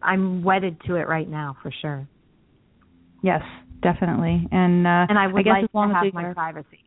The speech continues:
Speaker 1: <laughs>
Speaker 2: Yeah, I mean, it's, it's a tremendous value that even Apple doesn't have access to our data. I think that, that that's
Speaker 1: Yeah.
Speaker 2: incredible, and the idea that they should be able to take it away. So, um,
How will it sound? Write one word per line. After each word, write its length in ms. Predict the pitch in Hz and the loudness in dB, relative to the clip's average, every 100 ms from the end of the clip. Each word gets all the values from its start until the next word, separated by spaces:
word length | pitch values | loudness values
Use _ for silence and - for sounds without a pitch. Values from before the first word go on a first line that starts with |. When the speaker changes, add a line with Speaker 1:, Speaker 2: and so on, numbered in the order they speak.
| _ | _
Speaker 1:
<laughs> 60 | 220 - 135 - - - 339 - _ _ _ - | -10 -8 -10 -18 -20 -20 -20 -20 _ _ _ -2
Speaker 2:
Yeah, 280 | 233 277 - - | 0 0 -2 0
I 60 | |
mean, 140 | 226 240 | 0 0
it's, 140 | 240 - | -4 -4
it's 160 | 233 233 | -6 -6
a 60 | 233 - | -8 -6
tremendous 380 | 214 208 214 214 | -4 -4 -6 -8
value 400 | 196 190 208 185 175 | -6 -4 -4 -6 -10
that 140 | 170 - | -12 -12
even 440 | 202 196 190 180 - | -8 -6 -4 -6 -8
Apple 560 | 175 170 165 156 165 - _ _ _ _ - | -6 -6 -4 -6 -8 -16 _ _ _ _ -2
doesn't 300 | 175 180 - | 0 -2 -6
have 340 | - 160 160 156 - | -6 -6 -6 -8 -4
access 360 | 170 160 - 151 - - | -4 -4 -6 -8 -10 -12
to 220 | 165 156 156 | -8 -6 -4
our 100 | 151 | -4
data. 400 | 151 143 - 175 - | -4 -6 -10 -8 -6
I 60 | 165 | -2
think 260 | 175 165 | 0 -2
that, 120 | 165 165 | -4 -4
that 220 | 151 139 - | -4 -4 -4
that's 140 | 160 170 | -6 -4
Speaker 1:
Yeah. 140 | 160 | -2
Speaker 2:
incredible, 320 | 160 165 156 | 0 0 2
and 80 | 151 | 0
the 80 | 156 | 0
idea 260 | 156 165 | 0 0
that 120 | 156 156 | 0 -2
they 100 | 160 | -4
should 100 | - | -2
be 60 | 160 | -2
able 140 | 151 | 0
to 40 | 151 | 0
take 80 | 160 | 2
it 60 | |
away. 180 | 160 151 - - - - | 2 0 -4 -14 -6 0
So, 320 | 214 202 190 _ _ - | 2 2 0 _ _ -6
um, 340 | 190 180 | -4 -4